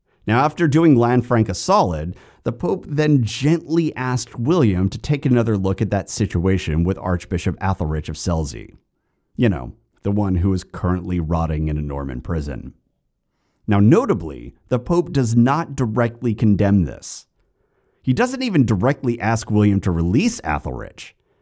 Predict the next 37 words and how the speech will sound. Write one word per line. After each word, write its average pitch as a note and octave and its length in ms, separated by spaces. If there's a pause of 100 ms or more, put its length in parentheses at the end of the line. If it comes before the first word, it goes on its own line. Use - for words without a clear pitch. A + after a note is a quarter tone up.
(400)
Instead, G2+ 640 (340)
he A3+ 140
just G#3+ 380
delicately D3+ 720
asks A#2+ 460
the C3 120
king F#2+ 380
to - 100
take A2+ 220
another F2+ 320
look D#2+ 220
at E2+ 80
the - 80
situation. D2 840 (960)
The A2 140
Pope A3 380
had D3+ 280
lent C#3+ 400
William G2 540
the A#2 140
power G#2+ 520
of F#2+ 120
the F2+ 80
church - 580 (240)
in G#2 120
his G#2 120
quest - 380
to F#2 60
take E2 240
England. C#2+ 500 (600)
And - 80
it F2 60
seems E3 260
pretty C3 280
clear B2+ 260
to G#2 80
me F2 520